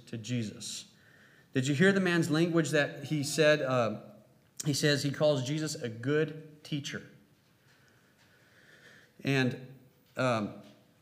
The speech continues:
apparently this man was willing to have Jesus as a teacher to respect, but not necessarily as a Lord to obey. And this is so much a,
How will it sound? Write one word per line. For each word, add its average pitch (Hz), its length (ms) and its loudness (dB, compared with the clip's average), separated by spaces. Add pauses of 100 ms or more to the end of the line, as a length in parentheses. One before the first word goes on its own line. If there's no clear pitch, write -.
(140)
apparently 156 520 4
this 131 220 0
man 147 220 2
was 123 120 0
willing 147 280 4
to 123 60 0
have 135 200 2
Jesus 147 300 -2
as 117 100 -4
a 113 60 -4
teacher 202 340 -2
to 123 120 -6
respect, 139 680 -6
but 131 120 -2
not 143 200 -4
necessarily 143 600 -4
as 110 100 -4
a 113 80 -4
Lord 120 600 -2
to 135 180 0
obey. 123 500 2 (720)
And 135 100 4
this 170 160 4
is 139 100 0
so 185 220 2
much 180 280 0
a, 131 100 -2